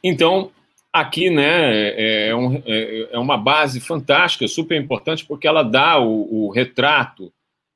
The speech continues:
da política de inovação das I C Ts, né, e, e aqui todo, todos os dados de transferência de tecnologia, né, é, os contratos e tudo mais realizados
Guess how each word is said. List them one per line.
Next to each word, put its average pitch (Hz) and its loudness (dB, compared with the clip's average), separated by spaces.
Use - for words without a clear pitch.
da 113 0
política 135 -4
de 123 -4
inovação 113 -2
das 104 -4
I - -12
C 127 -8
Ts, 123 -2
né, 117 -2
e, 95 -12
e 98 -6
aqui 117 -10
todo, 117 -4
todos 117 -8
os 113 -8
dados 113 0
de - -20
transferência 104 -4
de - -20
tecnologia, 104 -2
né, 117 0
é, 98 0
os 95 -6
contratos 104 -2
e 95 -10
tudo 101 -10
mais 104 -2
realizados 104 -2